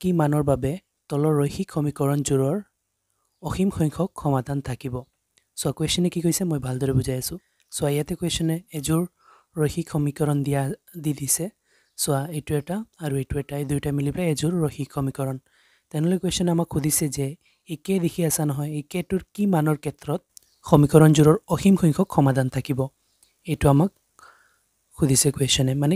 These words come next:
কেৰ ভেলু ওলাব লাগে, কেৰ সেইটো ভেলু ওলাব লাগে যিটোৰ ক্ষেত্ৰত এই সমীকৰণ দুয়োটাৰ অসীম সংখ্যক সমাধান থাকে সমীকৰণযোৰৰ। এতিয়া চোৱা,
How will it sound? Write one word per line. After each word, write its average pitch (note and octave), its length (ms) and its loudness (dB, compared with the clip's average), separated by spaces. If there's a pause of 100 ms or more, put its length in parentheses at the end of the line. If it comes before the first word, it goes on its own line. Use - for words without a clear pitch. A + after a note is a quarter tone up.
(120)
কেৰ D#3 200 8
ভেলু D#3 200 10
ওলাব C#3 160 8 (100)
লাগে, D3 180 2 (580)
কেৰ D3+ 200 2
সেইটো E3+ 280 2
ভেলু F#3 200 10
ওলাব E3+ 160 8 (100)
লাগে E3 220 4
যিটোৰ D3 300 0
ক্ষেত্ৰত F3 300 2 (160)
এই D#3 120 0
সমীকৰণ D3+ 460 6
দুয়োটাৰ D3 360 6 (580)
অসীম F#3 320 4
সংখ্যক E3+ 300 4 (160)
সমাধান C#3 380 6
থাকে B2+ 240 -2
সমীকৰণযোৰৰ। C3+ 640 4 (680)
এতিয়া G3+ 240 4
চোৱা, F3+ 140 8